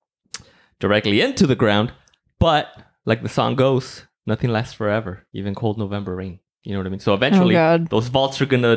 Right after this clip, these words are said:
Speaker 1: decompose or, like, roots are gonna break through them. And then, you know, there you go. Eventually, like,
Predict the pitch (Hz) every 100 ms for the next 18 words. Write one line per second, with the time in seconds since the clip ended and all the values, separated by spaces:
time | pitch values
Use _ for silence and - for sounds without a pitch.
0 | 120 127 120 123 127 117 123 120 101 98
1 | 123 123 - 117 113 113 113 113 123 113
2 | 117 101 95 101 107 110 - _ _ _
3 | _ _ - 120 107 98 - 107 107 117
4 | 101 117 - 107 98 90 -